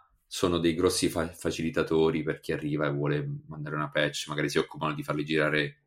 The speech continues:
sui test, oppure di, non so, far girare una stessa modifica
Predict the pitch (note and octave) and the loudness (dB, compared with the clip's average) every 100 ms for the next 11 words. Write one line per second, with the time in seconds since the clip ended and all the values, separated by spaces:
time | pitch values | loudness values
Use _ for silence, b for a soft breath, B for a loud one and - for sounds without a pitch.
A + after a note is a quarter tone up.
0 | _ _ _ _ - D#2 F2+ F2 - - | _ _ _ _ -8 2 6 8 6 0
1 | D2+ - D#2 D#2+ D2+ D#2 D#2+ D#2 D2 _ | -4 -2 0 0 0 0 0 0 -4 _
2 | _ _ _ _ _ - - - F#2 E2+ | _ _ _ _ _ -10 -4 2 4 6
3 | F#2 F2+ F#2+ F#2 E2+ - - F#2+ F#2 F2 | 6 8 8 6 4 2 4 4 4 2
4 | F#2 F#2+ F#2 F#2+ F#2+ F#2 | 2 4 6 6 6 0